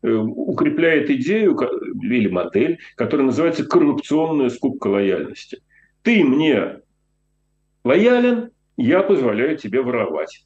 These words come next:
Но если ты мне вдруг разонравишься, у меня на тебя в сейфе лежит папочка, где написано, сколько ты украл. А, и, соответственно, вот тебе будет статья там до пятнадцати лет.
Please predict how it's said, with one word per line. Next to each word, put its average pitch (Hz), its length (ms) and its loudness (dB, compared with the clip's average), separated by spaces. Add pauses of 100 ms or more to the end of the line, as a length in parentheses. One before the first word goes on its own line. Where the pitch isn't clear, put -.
(100)
Но 147 500 2
если 143 300 0
ты 156 160 0
мне 127 180 2
вдруг 107 300 -4
разонравишься, 190 760 -2
у 104 80 -2
меня 131 200 0
на 135 100 -2
тебя 135 260 -2
в - 100 -10
сейфе 208 360 -4
лежит 117 300 -4
папочка, - 540 -8 (200)
где 120 160 0
написано, 151 460 -4
сколько - 360 -4
ты 135 80 -4
украл. 85 500 -4 (360)
А, 104 280 2
и, 160 420 2
соответственно, 127 560 -2
вот 165 220 -2
тебе 127 400 -2
будет 151 340 -2
статья 98 560 -4
там 107 280 -4
до 127 140 0
пятнадцати 113 580 -6
лет. 92 340 -4